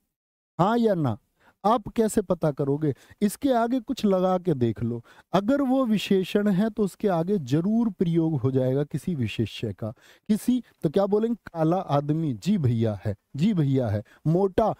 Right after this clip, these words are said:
उसके आगे इस्तेमाल हो जाएगा आदमी, लंबा आदमी, चौड़ा आदमी, किसी के भी आगे लगा लो।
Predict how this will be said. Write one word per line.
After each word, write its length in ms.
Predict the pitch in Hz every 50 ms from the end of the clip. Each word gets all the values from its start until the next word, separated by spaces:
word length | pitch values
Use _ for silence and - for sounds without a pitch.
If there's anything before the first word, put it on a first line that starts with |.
| - -
उसके 260 | - 165 - - - 214
आगे 260 | 185 165 170 180 196
इस्तेमाल 500 | 180 - - _ 175 160 160 156 151 139
हो 100 | 110 131
जाएगा 300 | 120 117 117 123 135 - -
आदमी, 320 | - 120 113 104 110 110 107 - _ _ -
लंबा 360 | 147 151 170 190 185 180 180 180
आदमी, 460 | - 147 139 135 131 131 123 117 107 -
चौड़ा 320 | - - 180 175 180 175 185
आदमी, 460 | 165 143 135 135 131 120 117 117 110 - _ _ _ _ -
किसी 260 | 262 240 - - 294
के 160 | 233 269 233
भी 120 | 220 214 226
आगे 220 | 214 202 190 196 190
लगा 200 | 165 147 139 135
लो। 180 | 127 127 123